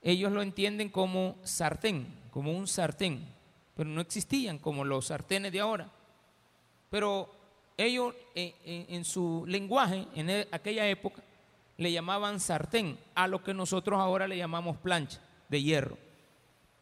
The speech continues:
porque antes no habían planchas de hierro así. Entonces le llamaban sartén y ellos no, no, no tenían la forma, los sartenes de ahora,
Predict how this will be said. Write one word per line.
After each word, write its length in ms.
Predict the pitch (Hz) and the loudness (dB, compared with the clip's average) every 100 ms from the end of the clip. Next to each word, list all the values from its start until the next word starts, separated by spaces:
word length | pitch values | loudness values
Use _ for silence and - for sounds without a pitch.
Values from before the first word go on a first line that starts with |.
| _ | _
porque 320 | - 156 160 139 | 0 0 0 0
antes 280 | 143 143 | 0 -2
no 120 | 170 160 | -2 0
habían 340 | 175 185 180 | 0 -2 -4
planchas 380 | 185 196 190 180 | -2 -4 -4 -6
de 80 | 214 | -6
hierro 240 | 202 156 | -6 -6
así. 180 | 151 - - _ _ _ _ _ _ _ | -6 -8 -16 _ _ _ _ _ _ _
Entonces 200 | - 170 | 0 2
le 60 | 185 | 2
llamaban 400 | 170 156 160 160 | -2 -2 -2 -2
sartén 460 | - 156 - 233 190 | -4 -4 -4 -4 -2
y 180 | 151 | -2
ellos 300 | 151 165 180 | 0 0 -2
no, 180 | 165 165 | -2 -2
no, 220 | 151 160 | 0 -2
no 160 | 156 160 | -2 -4
tenían 360 | 185 185 190 190 | -4 -4 -4 -4
la 100 | 180 | -4
forma, 380 | 180 208 214 | 0 2 2
los 160 | 180 151 | 0 0
sartenes 720 | 156 139 - 202 185 139 - | -2 -6 -4 -4 -4 -8 -10
de 200 | 131 139 | -4 -2
ahora, 340 | 139 196 185 | 2 2 0